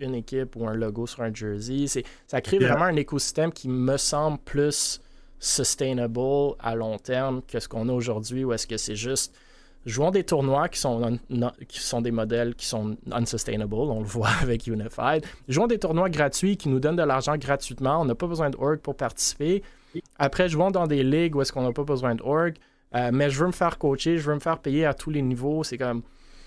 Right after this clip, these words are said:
Speaker 1: je veux me faire payer ma ligue, je veux me faire payer un salaire, mais je veux pas que tu prennes un pourcentage de mes winnings. C'est comme, à un moment donné,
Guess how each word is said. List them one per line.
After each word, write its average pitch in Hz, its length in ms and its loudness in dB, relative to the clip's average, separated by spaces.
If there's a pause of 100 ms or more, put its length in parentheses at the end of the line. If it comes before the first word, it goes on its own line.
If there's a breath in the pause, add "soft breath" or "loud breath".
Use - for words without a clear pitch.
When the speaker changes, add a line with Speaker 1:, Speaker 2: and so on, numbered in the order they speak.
(320 soft breath)
Speaker 1:
je 139 180 0
veux 202 60 4
me 208 80 -2
faire 240 160 2
payer 196 240 2
ma 175 180 4
ligue, 170 440 2
je 135 60 -6
veux 147 80 0
me 143 40 0
faire 190 180 0
payer 190 160 2
un 180 60 2
salaire, 151 500 2
mais 147 100 2
je 127 80 -4
veux 131 80 2
pas 175 140 -2
que - 60 -8
tu - 120 -10
prennes 170 240 0
un 156 80 2
pourcentage 143 600 0
de 127 80 4
mes 135 160 4
winnings. 135 480 2
C'est 135 140 -6
comme, 127 340 -2 (520 soft breath)
à - 60 -8
un 120 40 -2
moment 139 260 0
donné, 135 720 0